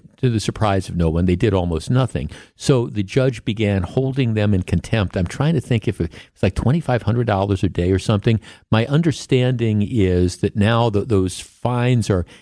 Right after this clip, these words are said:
in the neighborhood of, like, ninety grand, could be off. And the, the last I heard, the hearing is still going on.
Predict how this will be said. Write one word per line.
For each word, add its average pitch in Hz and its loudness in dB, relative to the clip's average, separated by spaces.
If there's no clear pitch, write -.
in 110 4
the 104 6
neighborhood 110 2
of, 95 -4
like, - -2
ninety 101 0
grand, 82 -2
could 131 0
be 104 0
off. 92 0
And 90 -2
the, 110 0
the 101 -2
last 123 0
I 104 0
heard, 95 2
the 87 -2
hearing 131 0
is 101 -2
still 101 0
going 95 0
on. 92 2